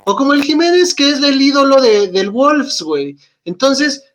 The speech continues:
aquí lo, creo que tú y yo coincidíamos en que Raúl Jiménez iba a tener que ser el, el, el tipo que pusiera pecho a las balas en el Wolves, güey.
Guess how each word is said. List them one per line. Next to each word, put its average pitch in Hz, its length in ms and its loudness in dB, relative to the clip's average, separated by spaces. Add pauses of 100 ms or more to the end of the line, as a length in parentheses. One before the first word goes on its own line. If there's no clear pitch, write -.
aquí 175 320 -2
lo, 277 180 -4
creo 226 180 -2
que 233 140 -2
tú 214 200 -4
y 202 60 -4
yo 208 140 0
coincidíamos 185 760 -2
en 143 160 -4
que 143 200 -2
Raúl 147 360 0
Jiménez 254 380 0
iba 262 100 2
a 262 60 0
tener 196 280 -2
que 226 140 -6
ser 202 220 0
el, 226 200 -2
el, 147 220 -4
el 143 240 -6
tipo 185 280 -4
que 175 120 -6
pusiera 208 440 -4
pecho 196 280 -4
a 214 40 -2
las 135 220 -4
balas 185 360 0
en 156 60 -6
el 127 120 -8
Wolves, 190 480 -2
güey. 123 280 -14